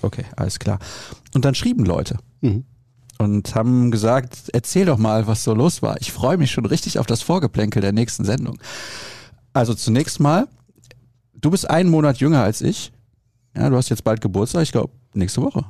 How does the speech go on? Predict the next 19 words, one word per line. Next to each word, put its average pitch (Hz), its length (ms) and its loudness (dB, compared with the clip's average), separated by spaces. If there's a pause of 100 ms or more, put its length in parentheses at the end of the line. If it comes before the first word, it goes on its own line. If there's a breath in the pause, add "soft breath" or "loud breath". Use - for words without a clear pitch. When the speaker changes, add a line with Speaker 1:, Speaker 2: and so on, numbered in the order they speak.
Speaker 2:
Nächste - 240 -8
Woche. 110 240 0 (120)
Speaker 1:
Nächste - 240 -6
Woche. 160 260 -2 (120)
Wunderbar. 123 420 0 (640)
Erklär's - 360 -2
gleich, 104 300 0
wann 104 160 0
und 101 140 0
wo 104 100 2
du 104 80 0
feierst. 120 400 0 (480 loud breath)
Aber 165 480 2 (760 soft breath)
wir 117 200 2
waren 123 400 0
die 131 80 2
mit 113 140 2
Abstand - 320 0
Ältesten. - 420 -4